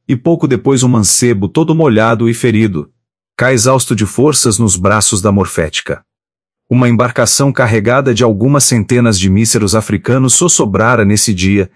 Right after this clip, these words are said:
e o dono dela, esse mancebo, ele só,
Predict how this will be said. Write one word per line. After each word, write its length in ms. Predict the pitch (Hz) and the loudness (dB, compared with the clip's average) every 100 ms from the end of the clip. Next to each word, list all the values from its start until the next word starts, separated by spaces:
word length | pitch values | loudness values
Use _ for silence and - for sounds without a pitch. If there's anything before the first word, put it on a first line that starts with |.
| _ _ - | _ _ -2
e 60 | 131 | 0
o 40 | |
dono 220 | 107 123 | 2 2
dela, 420 | 110 117 107 80 - | 2 2 0 -4 -8
esse 240 | 90 - | -6 0
mancebo, 640 | 147 131 - 120 117 120 - _ - | 0 2 2 2 0 -2 -6 _ -4
ele 160 | 143 | -2
só, 440 | 160 - 117 98 | 0 0 0 -2